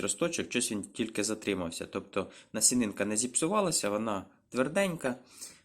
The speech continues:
Ну, хай полеже, мабуть, хоча, в принципі, дев'яносто дев'ять відсотків, як на мене, результат досить непоганий. Ось отак загалом це виглядає. В принципі, ніяких нарікань немає. Е, отаке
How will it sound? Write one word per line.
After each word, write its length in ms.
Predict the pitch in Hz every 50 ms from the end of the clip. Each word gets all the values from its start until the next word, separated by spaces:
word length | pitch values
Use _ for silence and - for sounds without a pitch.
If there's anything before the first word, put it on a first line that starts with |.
| _ -
Ну, 240 | 247 262 - - - -
хай 180 | - 160 151 -
полеже, 380 | 131 110 113 139 143 127 -
мабуть, 340 | 113 104 104 98 95 98 92
хоча, 340 | - - 98 - - 117 107
в 380 | 107 - - - - _ _ -
принципі, 480 | 127 120 120 120 - 107 107 - 107
дев'яносто 500 | 92 107 110 113 120 120 113 - - 123
дев'ять 340 | 117 123 120 117 120 120 -
відсотків, 480 | 123 123 - 185 180 180 - - 113 107
як 180 | 107 - -
на 80 | 113 113
мене, 320 | 123 135 131 123 113 101
результат 480 | 98 104 98 110 104 - - 117 107 104
досить 340 | 120 117 - - - - -
непоганий. 600 | 110 110 - 131 156 196 202 202 170 143 127 127 - - - - - - - - - - -
Ось 160 | 127 127 -
отак 280 | 123 123 131 120 104 101
загалом 480 | 107 110 113 123 120 120 110 101 101
це 140 | - - 101
виглядає. 600 | 101 110 123 131 139 160 180 208 202 175 151 131 - - - _ _ _ _ _ _ _ _ - - _ _ _ _ - - - - - - - - -
В 120 | - -
принципі, 480 | - 160 180 185 - - 123 - - 123
ніяких 440 | 127 135 143 143 139 - 123 - -
нарікань 460 | 131 127 135 135 131 - 135 139 139
немає. 460 | 143 156 175 196 196 175 151 127 117 - - - - - - - _ -
Е, 340 | 110 110 110 110 110 107 107
отаке 720 | - - 120 123 120 - 131 127 - - 135 123 113 107